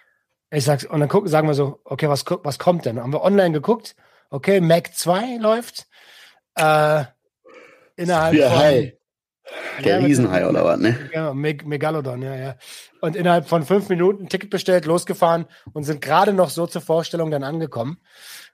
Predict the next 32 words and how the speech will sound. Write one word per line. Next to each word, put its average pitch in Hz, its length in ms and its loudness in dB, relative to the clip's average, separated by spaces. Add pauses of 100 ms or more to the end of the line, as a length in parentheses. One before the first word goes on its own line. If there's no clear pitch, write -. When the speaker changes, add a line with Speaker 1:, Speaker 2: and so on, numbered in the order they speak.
(120)
Speaker 1:
Ähm, 143 460 2 (680)
und 143 200 -4
da 151 140 2
war, 160 260 2 (460)
da 151 180 0
war 151 140 2
wieder 180 180 4
mal 170 140 2
so 147 80 -4
dieses 135 280 -6
Kinderthema 202 560 -2
in 175 100 -4
mir. 180 140 0
Ich 151 60 -6
denk 135 120 -8
so, - 140 -14
„Alter, 120 400 -8
wie 139 160 -10 (120)
geil, 180 280 -6
dass 139 180 -6
wir 131 220 -4 (340)
in 147 160 -8
Anführungsstrichen 185 840 0
so 139 160 2
wenig 202 240 2
Verantwortung 135 720 -4
haben.“ 101 320 -6 (260)
Also 143 200 -2 (160)
für - 280 2
andere 151 320 0
Leben, 123 440 -2 (160)
ne? 160 320 -8